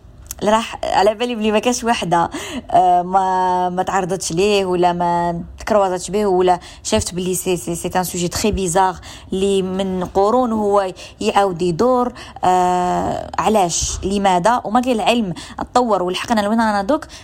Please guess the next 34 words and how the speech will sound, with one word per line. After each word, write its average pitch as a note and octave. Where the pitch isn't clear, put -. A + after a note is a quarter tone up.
لكن A#3+
مازال A3+
هذا B3
السؤال A3
يتسأل C#4
من A3+
أشخاص C#4
يعني G3
قاريين، A#3
من A3+
أشخاص -
فاهمين، A3+
من G#3+
أشخاص G#3+
على F#3+
بالهم A3
بلي G3
هذا F#3+
الشيء -
ماشي C4
بيد G#3+
أي B3
شخص، -
آه، F#3+
اللي G3+
هو G#3
تقرير G#3
ولا F3
تحديد F3+
جنس F#3+
البيبي. E3
آه، D#3+
يعني F3+
وحده A#3